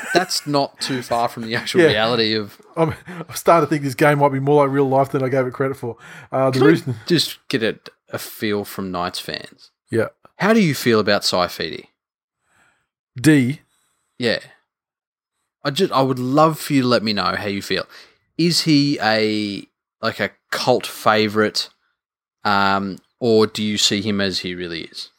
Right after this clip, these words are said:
Speaker 2: <laughs> Look, I will refer you to Pryor, Matthew,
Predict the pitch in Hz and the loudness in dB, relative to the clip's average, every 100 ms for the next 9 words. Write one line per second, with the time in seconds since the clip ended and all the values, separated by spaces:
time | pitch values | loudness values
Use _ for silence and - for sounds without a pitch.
0 | _ _ _ _ _ - - - _ - | _ _ _ _ _ -12 -12 -14 _ -12
1 | - - - _ - - - - - 156 | -12 -14 -20 _ -20 -20 -20 -10 2 2
2 | - - - _ _ - 143 143 139 135 | 2 -6 -20 _ _ -4 0 2 2 2
3 | - 180 190 156 139 135 131 123 _ _ | 4 4 4 2 2 2 2 -2 _ _
4 | _ _ _ _ _ _ - 156 147 139 | _ _ _ _ _ _ 0 4 6 6
5 | 147 202 _ _ _ _ _ - 135 139 | 4 0 _ _ _ _ _ -2 0 0
6 | 135 127 165 | 0 2 2